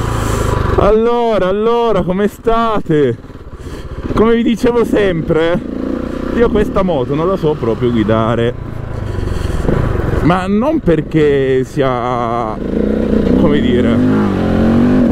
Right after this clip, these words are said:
sia brutta, sia scomoda. No, si scomoda sì. È che è abituata alle maxi.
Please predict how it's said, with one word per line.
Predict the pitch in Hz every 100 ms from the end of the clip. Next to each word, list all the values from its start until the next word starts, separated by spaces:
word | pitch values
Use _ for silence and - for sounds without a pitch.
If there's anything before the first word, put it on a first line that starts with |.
| 240 247 - - - - - - - - - 143
sia | 151 147
brutta, | 147 170 196 185 160
sia | 147 160
scomoda. | 147 - 147 170 180 165 151 147 131
No, | 127 101
si | 110 -
scomoda | 156 165 117
sì. | - 101
È | 87 - - - - - - 196 208
che | 196 175 165 165 160
è |
abituata | 156 - 190 - -
alle | 208 -
maxi. | 160 - - - - -